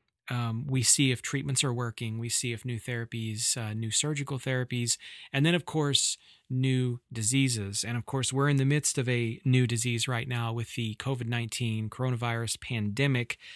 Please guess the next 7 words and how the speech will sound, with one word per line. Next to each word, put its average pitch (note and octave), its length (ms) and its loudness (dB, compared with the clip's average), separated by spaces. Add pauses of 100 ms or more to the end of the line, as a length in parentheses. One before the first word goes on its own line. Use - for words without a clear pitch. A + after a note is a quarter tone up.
(360)
and C3 160 6
there C#3+ 100 8
have D#3 240 4
been E3+ 180 4
autopsy C#3 540 0
studies A2+ 600 0
published, A#2+ 680 0